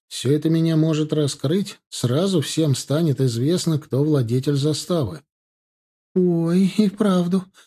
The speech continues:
Я об этом и не подумала. Хорошо, что мы с отцом пока никому не говорили", — всплеснула руками Игруля. "И как быть? Не по-родственному получится. Да и если я к тебе в деревню или как там,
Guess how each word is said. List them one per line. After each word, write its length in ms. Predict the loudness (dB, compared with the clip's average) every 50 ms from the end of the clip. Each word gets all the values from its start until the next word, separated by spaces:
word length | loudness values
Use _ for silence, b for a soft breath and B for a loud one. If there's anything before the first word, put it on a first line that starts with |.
| b _
Я 200 | -2 0 0 0
об 120 | 0 -2 -2
этом 240 | -2 0 2 2
и 40 | 4
не 100 | 4 2
подумала. 720 | 2 0 0 0 2 2 2 2 2 2 2 0 -2 -6 _ _ _ _ _ _ _ _
Хорошо, 380 | -8 -8 -6 -6 -8 -10 -12 -14
что 140 | -10 -8 -6
мы 120 | -6 -6
с 80 | -6 -8
отцом 320 | -8 -6 -6 -6 -6 -6
пока 240 | -6 -6 -6 -4 -2
никому 360 | -2 -2 -2 -2 0 0 2
не 120 | 2 2
говорили", — 500 | 0 0 0 0 0 0 0 0 -2 -2 b b b b b _ _
всплеснула 720 | -16 -14 -12 -10 -8 -8 -4 -2 2 2 4 4 4 2
руками 500 | 0 -2 -2 -2 0 2 2 2 2 0
Игруля. 500 | 0 0 0 0 0 0 -2 -4 -6 B B B B B B _ _ _ _ _ 0
"И 140 | 0 0
как 280 | 0 -2 -4 -6 -4 -4
быть? 420 | -2 0 0 0 -2 -4 -10 -16 _ _ _ -4
Не 140 | -2 -2 -2
по-родственному 840 | -4 -4 -6 -4 -2 -2 -2 -4 -4 -2 0 2 2 2 2 0 0
получится. 720 | 0 0 2 2 2 2 0 -2 -6 -6 -6 -6 -6 B B B B B B B _ -10
Да 160 | -6 -4 -4
и 80 | -2 -2
если 400 | -2 -2 -2 -4 -4 -4 -2 -2
я 180 | 0 0 -2
к 60 | -2 -2
тебе 260 | -2 0 2 2 2
в 80 | 2
деревню 540 | 2 2 2 4 4 4 4 4 4 4 4
или 140 | 2 0 -2
как 240 | -2 -2 -2 -2 -2
там, 260 | -2 -2 -2 -4 -6